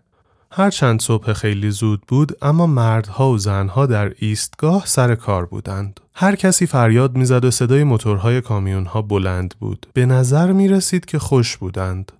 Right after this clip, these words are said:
زنها و مردهای مأمور جمع‌آوری زباله نزدیک شدند تا به جودی سلام بدهند.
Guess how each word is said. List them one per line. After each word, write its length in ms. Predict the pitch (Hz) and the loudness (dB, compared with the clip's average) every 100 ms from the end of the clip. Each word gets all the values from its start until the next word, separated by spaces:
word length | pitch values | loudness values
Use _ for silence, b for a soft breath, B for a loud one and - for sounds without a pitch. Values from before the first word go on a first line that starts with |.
| _ | _
زنها 500 | 127 143 165 156 180 | 0 2 4 4 2
و 120 | 190 | 4
مردهای 480 | 165 131 113 123 143 | 4 4 2 2 2
مأمور 460 | 139 117 113 120 | 4 2 2 2
جمع‌آوری 680 | 127 117 104 101 101 101 120 | 2 2 0 0 0 0 0
زباله 440 | 113 104 98 98 | 0 0 0 0
نزدیک 540 | 107 101 95 95 - - | 0 0 -2 -2 -4 -4
شدند 480 | - 147 151 156 - | -4 0 0 0 -2
تا 140 | 107 | -4
به 140 | 95 | -2
جودی 320 | 92 98 95 113 | -4 -4 -2 -4
سلام 540 | - 101 98 95 90 | -2 0 0 -2 -4
بدهند. 600 | 85 90 90 95 92 98 | -6 -8 -8 -8 -8 -10